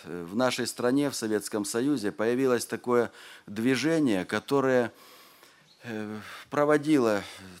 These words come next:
такие демонстрации, и у них на транспарантах было написано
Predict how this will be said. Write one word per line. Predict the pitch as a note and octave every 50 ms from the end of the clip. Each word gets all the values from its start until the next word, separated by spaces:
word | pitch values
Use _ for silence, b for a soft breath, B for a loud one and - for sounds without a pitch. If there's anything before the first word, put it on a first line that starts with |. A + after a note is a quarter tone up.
| - _
такие | - A#2+ A#2 - A#2 A2+ G2+
демонстрации, | F#2+ A2 A#2+ B2 A#2+ A#2+ A#2+ - - D3+ E3 D#3+ D3 - - C#3+ C3+ B2
и | - - A#2 B2+
у | C3
них | C3+ C#3 C3 - -
на | B2+ A#2+
транспарантах | - - G#2+ A2+ B2 B2+ B2 - - - C3 C#3+ D3+ D#3 C#3 - A2+ G#2+ G2
было | G#2+ B2+ B2 A#2+
написано | A#2 A#2+ A#2 - - C3+ B2 - A#2+ A2+ A2 G#2+ G2